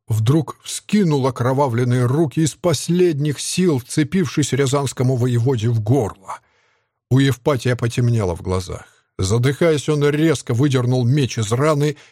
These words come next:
и еще раз вонзил клинок богатуру в живот, провернув. Железная хватка на шее ослабла, татарин опустил руки в снег.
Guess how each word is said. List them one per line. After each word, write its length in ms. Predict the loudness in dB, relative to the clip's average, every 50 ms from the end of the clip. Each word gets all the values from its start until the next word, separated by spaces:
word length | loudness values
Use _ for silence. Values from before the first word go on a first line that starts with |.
| _ _
и 80 | -2 0
еще 560 | 2 2 2 0 0 -2 -2 0 2 2 2
раз 220 | 0 -2 -6 -6
вонзил 640 | -6 -2 0 0 2 2 0 0 2 2 2 2 0
клинок 480 | -2 -2 -2 -2 0 0 0 -2 -4 -4
богатуру 580 | -4 -4 -2 -2 -4 -2 -2 -2 -2 0 -2
в 80 | -4 -4
живот, 580 | -8 -4 -4 -4 -2 0 0 0 0 -2 -6 _ _
провернув. 840 | -6 -2 0 0 0 0 0 -2 -2 -2 -2 -2 -4 -4 -10 -16 _ _ _ _ _ _ _ _ _ _ _ _ _ _ _ _ _ _ -2
Железная 720 | 0 2 2 2 2 2 2 0 -2 -2 -2 0 0 -2
хватка 480 | -4 -2 -2 -2 -2 -2 -4 -4 -2
на 120 | -2 -2 -4
шее 320 | -2 -2 -2 0 0 -2
ослабла, 580 | -4 -4 -4 -2 0 0 0 0 -2 -2 -4 -4 -8 _ _ _ _ _ _ _
татарин 500 | -2 -2 -2 -2 -2 0 0 2 2 0
опустил 500 | 0 0 -2 -4 -4 -2 -2 0 0 0
руки 300 | 0 0 -2 -4 -4 -8
в 80 | -6 -6
снег. 500 | -6 -6 -6 -6 -8 -8 _ _ _ _